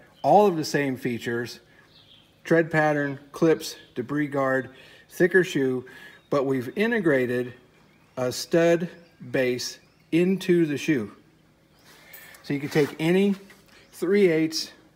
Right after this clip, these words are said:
stud and just screw 'em right in, and you're set. You can use these for grass, for snow and ice,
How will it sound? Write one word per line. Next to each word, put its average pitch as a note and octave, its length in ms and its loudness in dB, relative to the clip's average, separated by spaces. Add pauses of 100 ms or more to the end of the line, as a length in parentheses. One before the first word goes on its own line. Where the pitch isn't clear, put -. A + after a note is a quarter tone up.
(720)
stud C3 540 -4 (1700)
and A#2+ 120 -6
just A#2 320 -8 (160)
screw C#3+ 300 -2
'em D#3+ 100 -2
right D3+ 220 -2
in, E3+ 300 -2 (3250)
and C3 380 -4
you're C3 280 -4
set. C3 340 -4 (760)
You B2+ 120 -10
can C3 180 -4
use C#3+ 260 -2
these C3 320 -2
for B2 380 -4
grass, D#3 640 0 (420)
for A#2+ 760 -2
snow C#3+ 400 -4
and B2+ 80 -4
ice, D3+ 480 -4